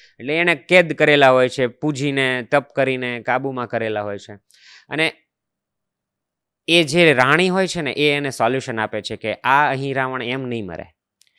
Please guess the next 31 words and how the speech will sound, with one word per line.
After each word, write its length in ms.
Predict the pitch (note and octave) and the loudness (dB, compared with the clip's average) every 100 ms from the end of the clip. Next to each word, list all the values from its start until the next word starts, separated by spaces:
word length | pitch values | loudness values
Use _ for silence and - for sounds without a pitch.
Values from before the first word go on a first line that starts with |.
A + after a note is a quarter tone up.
| _ _ | _ _
પાંચ 340 | - C#3 F#3+ - | -2 0 0 -4
અલગ 300 | C3+ C#3+ C3+ | -6 -4 -4
અલગ 240 | C3 B2+ | -4 -6
જગ્યાએ 720 | G#2+ A2+ A2 A2 G#2+ A2+ A#2+ - | -6 -10 -6 -4 -2 -4 -6 -10
દીવા 420 | G#2+ A#2 A#2+ A2 | -10 -6 -2 -2
છે, 440 | G2 - A2 A2 - _ _ - | -4 -4 -6 -6 -12 _ _ -10
એ 120 | A2+ - | -8 2
એક 240 | C#3 E3 | 2 2
સાથે 380 | - C3 B2+ A#2 | 0 -2 -2 -6
જ્યારે 280 | A2 G#2+ G#2+ | -4 -4 -4
ઓલવાશે 720 | A2+ C3 C3 A2+ G#2+ F#2 - _ _ _ | -4 -2 -2 -2 -6 -10 -12 _ _ _
ત્યારે 300 | A2 A#2+ B2 | 0 2 2
જ 60 | G#2+ | 0
આ, 260 | G#2 G2+ | -2 -2
અને 380 | - _ A#2+ A#2+ | -6 _ -6 -4
જ્યારે 200 | A#2 A#2+ | 0 0
આને 340 | A#2+ A#2+ A#2 | 0 -2 -4
મારવામાં 500 | A2+ A#2 B2 C3+ C3+ | -4 -2 0 0 -2
આવશે 220 | C3 C3 C#3 | -4 -4 -6
ને 100 | A#2+ | -4
ત્યારે 220 | A#2 A2+ | -4 -2
એક 160 | B2+ | -4
સાથે 320 | - A#2+ C3 A#2+ | -4 -6 -4 -6
એ 40 | |
દીવા 220 | A2 A#2+ | -4 -4
ઓલવાશે 400 | A#2 A#2+ A#2 A2+ | -4 -4 -6 -8
ત્યારે 400 | G#2 A2 A#2 A2+ | -6 -2 0 -2
એનું 180 | G#2+ G#2 | -6 -10
મૃત્યુ 360 | F#2+ G#2+ - F2 | -10 -10 -12 -12
થશે. 380 | G#2+ - - _ _ _ _ _ _ _ _ _ _ _ _ | -10 -10 -14 _ _ _ _ _ _ _ _ _ _ _ _
અને 260 | - G#2+ A2 | -10 -8 -10